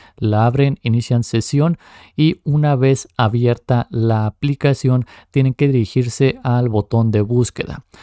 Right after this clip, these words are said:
Aquí vamos a nosotros tener que buscar el juego, pero primero les recomiendo que abajo, abajo seleccionen el apartado de juegos y ahora sí buscaríamos en este caso, por ejemplo, Assassins. No tenemos que escribir todo el nombre, simplemente,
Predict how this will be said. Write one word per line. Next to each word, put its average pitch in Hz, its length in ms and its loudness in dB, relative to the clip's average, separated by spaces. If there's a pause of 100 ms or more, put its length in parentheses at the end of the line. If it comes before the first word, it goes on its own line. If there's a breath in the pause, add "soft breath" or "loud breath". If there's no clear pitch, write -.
(180 loud breath)
Aquí 131 260 -2
vamos 135 260 2
a - 20 2
nosotros 143 540 0 (240 loud breath)
tener 117 320 2
que 147 100 0
buscar 120 600 -2
el 107 160 0
juego, 160 400 0
pero 117 260 2
primero 120 300 2
les 120 160 2
recomiendo 113 320 0
que - 120 -2
abajo, 113 240 0 (300)
abajo 127 300 0
seleccionen 117 640 -2
el 110 120 0
apartado 110 500 -2
de 101 80 -2
juegos 135 500 -2 (400 loud breath)
y 131 80 4
ahora 131 120 6
sí 147 240 0 (260)
buscaríamos 127 840 0
en 117 80 2
este 113 220 -4
caso, 113 220 -4
por 107 180 -2
ejemplo, 117 720 -2 (800)
Assassins. 151 680 -2
No 131 120 0
tenemos 131 260 2
que 123 60 -12
escribir 127 320 -4
todo 127 320 0
el 101 200 0
nombre, 131 320 0
simplemente, 110 720 -2